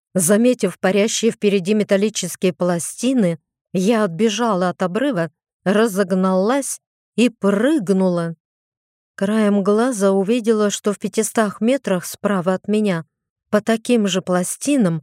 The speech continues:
скакал белоснежный тигр. Умный котёнок. Оборот же не запрещали. А вот слева нёсся другой зверь. Лев с огненной гривой. Ещё один оборотень.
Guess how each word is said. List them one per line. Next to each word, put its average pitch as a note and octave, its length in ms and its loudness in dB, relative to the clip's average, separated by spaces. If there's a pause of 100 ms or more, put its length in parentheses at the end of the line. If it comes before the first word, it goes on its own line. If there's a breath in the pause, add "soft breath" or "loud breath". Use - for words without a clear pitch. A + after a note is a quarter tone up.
(160)
скакал A#3 720 -2
белоснежный A#3+ 920 0
тигр. F3+ 640 -2 (880)
Умный A#3 500 4
котёнок. G#3+ 880 -4 (400)
Оборот A#3+ 500 2
же F3 220 0
не G#3 100 2
запрещали. G#3+ 920 0 (720)
А F3+ 100 2
вот A3 180 2
слева A#3 480 2
нёсся A3+ 480 2
другой A3+ 460 2
зверь. F3+ 460 0 (580)
Лев G#3+ 640 2
с - 180 -8
огненной G#3+ 560 2
гривой. G3 600 0 (800)
Ещё G#3 460 2
один G3+ 320 2
оборотень. G#3 640 0